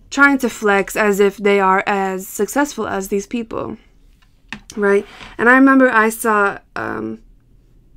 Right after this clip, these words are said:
an episode of Gary Vee, and he was on the phone with this girl, and she was saying how she wishes her business was as successful as Kylie Jenner's.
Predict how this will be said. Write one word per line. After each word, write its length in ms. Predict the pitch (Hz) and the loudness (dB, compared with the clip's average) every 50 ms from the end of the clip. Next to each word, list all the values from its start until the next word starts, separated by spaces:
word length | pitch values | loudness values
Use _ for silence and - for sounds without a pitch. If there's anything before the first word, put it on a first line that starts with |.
| - - | -12 -8
an 120 | 226 226 | -6 -2
episode 580 | - 220 226 226 233 208 - - 214 208 202 202 | 0 0 0 0 -2 -4 -2 0 2 2 4 4
of 260 | 196 196 196 190 - _ - - - - - - - 196 | 4 2 0 -2 -4 _ -20 -20 -20 -20 -18 -14 -4 0
Gary 360 | 202 202 196 196 196 196 196 | 2 2 4 4 4 2 2
Vee, 500 | 185 180 208 196 190 185 185 196 196 - _ _ - | 0 0 0 0 0 -2 -4 -6 -10 -16 _ _ -4
and 180 | 202 202 190 185 | -2 -2 -2 0
he 100 | 208 208 | 2 2
was 220 | 202 196 196 - | 2 2 0 0
on 220 | - 214 233 254 | 0 0 2 0
the 80 | 269 254 | 0 -2
phone 340 | - - 233 226 220 214 208 | -4 -4 -2 -2 0 0 0
with 140 | 202 190 202 | -2 -2 -2
this 280 | 202 202 202 196 - | -2 -2 -2 -4 -8
girl, 520 | - - 196 190 190 190 202 202 214 214 - _ _ - - - - _ - | -10 -8 -8 -6 -6 -8 -10 -12 -14 -16 -18 _ _ -20 -20 -20 -18 _ -6
and 120 | 208 202 | -6 -6
she 180 | 190 - 233 233 | -4 -4 -4 0
was 180 | 247 254 240 - | 0 0 0 0
saying 440 | - 220 208 202 202 196 196 196 | -2 0 2 4 4 4 2 2
how 540 | 190 190 196 185 190 190 190 196 202 208 214 - _ _ _ _ _ _ _ _ _ _ _ _ _ _ _ _ _ _ _ _ _ _ _ _ _ _ _ _ _ _ _ _ _ _ - - - - _ _ _ _ _ _ _ _ | 0 -4 -6 -6 -6 -6 -6 -6 -8 -10 -12 -16 _ _ _ _ _ _ _ _ _ _ _ _ _ _ _ _ _ _ _ _ _ _ _ _ _ _ _ _ _ _ _ _ _ _ -20 -20 -20 -20 _ _ _ _ _ _ _ _
she 320 | - - - 240 247 247 | -14 -10 -6 -4 -2 2
wishes 360 | 226 220 208 202 214 196 - | 4 4 4 4 2 -4 -6
her 160 | 208 214 220 | -2 -2 0
business 600 | 214 202 202 190 196 202 196 190 190 190 190 - - | 0 0 0 0 0 0 -2 -2 -2 -4 -8 -10 -8
was 320 | 208 202 196 190 196 - - | -6 -4 -4 -4 -4 -4 -2
as 240 | 202 202 208 214 208 | -2 0 0 -2 -4
successful 680 | - 233 202 - - 214 214 226 - - - 196 196 | -6 -10 -10 -8 -6 -6 -6 -6 -8 -10 -8 -8 -6
as 180 | 196 190 196 - | -6 -8 -10 -12
Kylie 360 | - - 190 185 190 190 190 | -12 -12 -12 -10 -10 -10 -8
Jenner's. 640 | 196 196 190 190 190 - - - - - - - | -8 -8 -8 -8 -10 -12 -14 -16 -16 -18 -18 -20